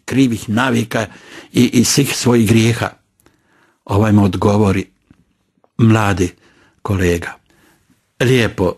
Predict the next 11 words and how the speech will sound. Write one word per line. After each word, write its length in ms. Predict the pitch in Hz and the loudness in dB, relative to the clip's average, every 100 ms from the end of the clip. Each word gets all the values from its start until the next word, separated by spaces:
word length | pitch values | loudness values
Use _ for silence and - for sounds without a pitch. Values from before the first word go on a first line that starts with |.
| - | 0
uzmi 440 | 143 151 160 170 151 | 0 4 2 2 -2
jednu 520 | 113 127 127 127 123 | 2 2 2 2 0
pogrešku, 680 | - 92 87 85 - - - _ _ _ _ _ _ - | 0 -2 -2 -4 -6 -6 -18 _ _ _ _ _ _ -4
pa 100 | 110 | 0
ju 100 | 107 | 2
ispravi. 460 | 95 - 107 90 - _ _ _ _ _ _ _ _ _ - | 0 0 -4 -4 -10 _ _ _ _ _ _ _ _ _ -12
Sve 260 | - 117 | -2 0
druge 280 | 107 104 85 | 2 0 0
će 140 | - | -4
se 160 | 82 - | -8 -8
popraviti. 640 | - 85 - 92 - - | -8 -10 -10 -12 -16 -20